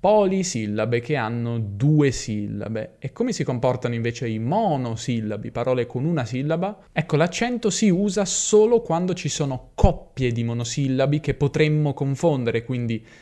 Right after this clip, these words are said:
da come dare, Luca mi dà un libro, e da come preposizione, vengo da Roma,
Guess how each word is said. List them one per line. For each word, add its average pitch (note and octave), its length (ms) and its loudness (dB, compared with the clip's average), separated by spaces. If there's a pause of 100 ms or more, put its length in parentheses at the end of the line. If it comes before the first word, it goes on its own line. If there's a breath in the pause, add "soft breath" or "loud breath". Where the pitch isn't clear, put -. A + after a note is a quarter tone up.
da D3 520 2
come A#2 420 -4
dare, A#2+ 840 -2 (280)
Luca B2 380 -2
mi A#2+ 160 -2
dà B2 140 4
un C3 180 0
libro, B2+ 560 0
e A#2+ 240 -6
da A#2+ 520 0
come A2 200 -10
preposizione, A2+ 840 -4
vengo B2+ 640 0
da A#2 200 0
Roma, A#2 420 2